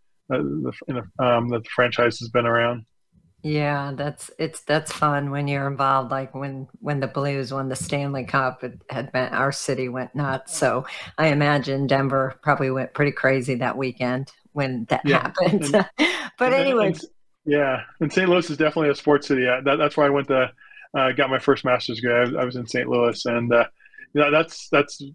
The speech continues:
Speaker 1: a-, as much as Denver is, is all about football, um, Saint Louis
Speaker 2: Mm-hmm.
Speaker 1: is all about baseball. Um, it's all
Speaker 2: Yeah.
Speaker 1: about the Cardinals there. So that, that
Speaker 2: Yeah,
Speaker 1: was, that was
Speaker 2: it's
Speaker 1: pretty neat when I lived there.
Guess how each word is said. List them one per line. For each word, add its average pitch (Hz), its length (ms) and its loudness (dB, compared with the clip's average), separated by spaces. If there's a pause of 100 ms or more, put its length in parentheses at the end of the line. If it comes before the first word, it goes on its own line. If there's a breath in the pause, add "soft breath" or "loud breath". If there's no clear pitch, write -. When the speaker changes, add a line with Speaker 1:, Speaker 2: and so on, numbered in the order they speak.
(400 loud breath)
Speaker 1:
a-, 170 120 4
as 156 140 0
much 175 220 0
as 160 100 0
Denver 160 580 2
is, 135 280 -4
is 135 100 -2
all 135 160 4
about 131 300 0
football, 151 640 0
um, 131 220 -2
Saint 147 220 -2
Louis 139 260 4
Speaker 2:
Mm-hmm. 131 120 -2
Speaker 1:
is 113 120 -8
all 131 220 4
about 123 240 0
baseball. 113 540 -8 (100)
Um, 120 300 -8
it's 151 200 0
all 139 140 4
Speaker 2:
Yeah. 123 60 2
Speaker 1:
about 120 180 0
the - 140 -20
Cardinals 113 420 0
there. 117 180 -4
So 117 360 -6 (100)
that, 147 160 0
that 160 80 4
Speaker 2:
Yeah, 151 40 6
Speaker 1:
was, 135 100 0
that 131 260 0
was 139 80 2
Speaker 2:
it's - 80 -14
Speaker 1:
pretty 123 160 0
neat 120 220 -8
when 123 100 2
I 120 80 2
lived 117 220 -2
there. 117 200 -2